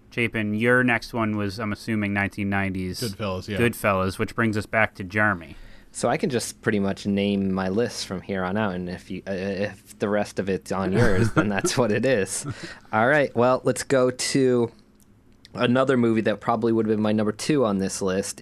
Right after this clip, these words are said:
Speaker 3: and it's, uh, nineteen ninety-four's Pulp Fiction.
Speaker 1: Okay.
Speaker 3: Um,
Speaker 2: That, that's
Speaker 3: so
Speaker 2: also my number. That's also on my list. That's
Speaker 3: Yep.
Speaker 2: my, that's my Palme d'Or winner.
Speaker 3: Oh,
Speaker 2: Pa-
Speaker 3: right.
Speaker 1: Oh,
Speaker 2: Palme,
Speaker 1: interesting.
Speaker 2: Palme
Speaker 1: Okay,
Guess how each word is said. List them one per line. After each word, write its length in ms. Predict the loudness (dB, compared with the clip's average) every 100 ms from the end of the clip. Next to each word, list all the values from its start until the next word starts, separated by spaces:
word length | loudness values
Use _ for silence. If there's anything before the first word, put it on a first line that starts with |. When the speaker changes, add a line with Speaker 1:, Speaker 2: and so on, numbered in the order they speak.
| 0
Speaker 3:
and 420 | 2 4 2 0 0
it's, 440 | -2 -2 -6 -4
uh, 460 | 0 2 2 2 0
nineteen 320 | 0 0 0
ninety-four's 560 | 0 0 -2 -2 -2 -4 -10 -6
Pulp 200 | -4 -2
Fiction. 420 | -4 -10 -10 -14 -16 _ -20 -20 -20 -20 -20 -20 -10
Speaker 1:
Okay. 160 | -10 -2
Speaker 3:
Um, 400 | 2 2 2 0
Speaker 2:
That, 260 | 0 -2 0
that's 60 | 2 4 6
Speaker 3:
so 80 | 4
Speaker 2:
also 260 | 2 -2
my 200 | -4 -4
number. 440 | -4 -6 -6 -8 -10 -20 -20 -12
That's 160 | -8
also 220 | -8 -8 -10
on 100 | -10
my 180 | -12
list. 360 | -14 -16 -20 -20 -20 -20 -20 _ -2
That's 140 | 0
Speaker 3:
Yep. 80 | 2
Speaker 2:
my, 120 | 0 2
that's 260 | 0 2
my 100 | 2
Palme 300 | 2 2 2 2
d'Or 240 | 0 0
winner. 320 | -2 -4 -8 -12 -20 -20 -20 -20 -20 -20 -20 -20 -20 -8 0
Speaker 3:
Oh, 160 | 2
Speaker 2:
Pa- 80 | 2
Speaker 3:
right. 300 | 2 0 2 4
Speaker 1:
Oh, 80 |
Speaker 2:
Palme, 140 | 6 6
Speaker 1:
interesting. 440 | 2 0 -2 -2 2
Speaker 2:
Palme 100 |
Speaker 1:
Okay, 120 | 4